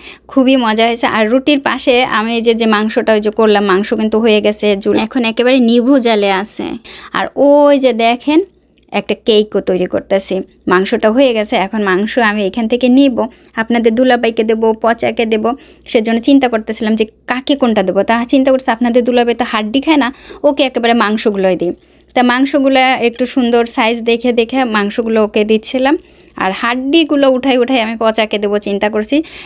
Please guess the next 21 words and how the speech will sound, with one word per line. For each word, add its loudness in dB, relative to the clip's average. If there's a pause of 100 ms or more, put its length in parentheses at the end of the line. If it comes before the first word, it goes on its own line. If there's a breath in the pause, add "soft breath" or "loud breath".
এবং 2
দিবই, 0 (360 soft breath)
কারণ 2
পচা 0
হাড্ডি -4
খেতে -2
পছন্দ -2
করে, 0
বড় 0
বড় -2
টুকরা। 0
হ্যাঁ, -2 (360 loud breath)
উম, 2
পচার 2
জন্য 4
আমার 0
অন্যরকম 2
চিন্তা, 0
যে 2
ভালো 0
খায় -2